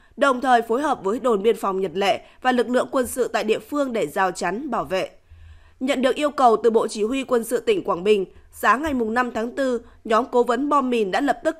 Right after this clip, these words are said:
cử đội xử lý bom mìn lưu động tại Quảng Bình cùng các chuyên gia tới hiện trường, cùng phối hợp với các đơn vị để kịp thời xử lý quả bom. Theo các chuyên gia kỹ thuật của nhóm cố vấn bom mìn, đây là quả bom mang số hiệu M K tám hai, được Mỹ thả xuống trong chiến tranh nhưng chưa nổ.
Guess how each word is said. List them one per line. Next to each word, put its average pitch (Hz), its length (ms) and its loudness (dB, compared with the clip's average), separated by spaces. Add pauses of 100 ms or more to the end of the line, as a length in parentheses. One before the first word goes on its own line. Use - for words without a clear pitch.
cử 220 120 0
đội 185 200 0
xử - 160 -8
lý 185 180 0
bom 240 260 0
mìn 196 220 2
lưu 214 120 0
động 208 240 0
tại 185 140 -2
Quảng 185 200 -2
Bình 202 200 2 (300)
cùng 247 180 0
các 330 180 0
chuyên 277 200 -2
gia 240 200 2
tới 220 200 -4
hiện 262 200 -6
trường, 202 280 0 (340)
cùng 254 180 -4
phối 233 160 0
hợp 285 240 4
với 208 100 -2
các 302 180 -2
đơn 262 160 0
vị 220 180 0
để 202 160 0
kịp 226 220 -6
thời 226 200 0
xử 202 160 -4
lý 185 260 0
quả 214 100 -4
bom. 196 260 -2 (640)
Theo 269 160 2
các 339 180 2
chuyên 285 140 -2
gia 226 220 2
kỹ 302 140 -6
thuật - 240 -4
của 208 120 0
nhóm 196 260 2
cố 240 160 2
vấn 233 240 -2
bom 262 180 0
mìn, 202 220 2 (260)
đây 294 200 0
là 254 140 6
quả 214 160 4
bom 240 300 4
mang 220 140 0
số 220 140 -2
hiệu 262 300 0
M 208 140 -6 (200)
K 254 240 4
tám 202 180 0
hai, 262 300 0 (280)
được 247 160 2
Mỹ 262 200 0
thả 285 200 2
xuống 233 260 0
trong 262 200 -4
chiến 233 180 -4
tranh 247 320 -4
nhưng 233 200 -6
chưa 226 180 -4
nổ. 185 300 0